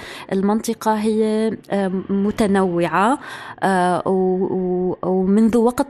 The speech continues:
طويل يعني، آه، المدارس كانت، آه، مختلطة. الابتدائية عم نحكي، ما زال الأمر قائم. آم، أم-، مثال آخر يعني حابة أحكي لك عن، آه، آه، يعني قصص رويت لي على المستوى الفردي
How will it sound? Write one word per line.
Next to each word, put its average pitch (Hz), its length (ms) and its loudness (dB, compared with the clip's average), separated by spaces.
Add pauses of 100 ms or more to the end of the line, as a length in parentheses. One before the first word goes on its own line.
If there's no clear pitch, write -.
طويل 262 380 4
يعني، 226 560 2
آه، 202 320 0 (160)
المدارس 226 580 2
كانت، 247 540 0
آه، 220 300 0
مختلطة. 220 640 -2 (100)
الابتدائية 196 680 2
عم 151 140 -4
نحكي، 254 600 -6
ما 302 160 4
زال 277 240 4
الأمر 208 440 0
قائم. 165 360 -2 (720)
آم، 214 1040 2
أم-، 254 200 4
مثال 277 340 4
آخر 208 560 0
يعني 170 400 -2
حابة 196 440 -2
أحكي - 340 -2
لك 233 200 0
عن، 196 340 2
آه، 185 240 0 (380)
آه، 180 540 -2
يعني 180 280 0
قصص - 500 -2 (200)
رويت 208 440 2
لي 208 100 2
على 196 220 0
المستوى 240 520 2
الفردي 190 560 -2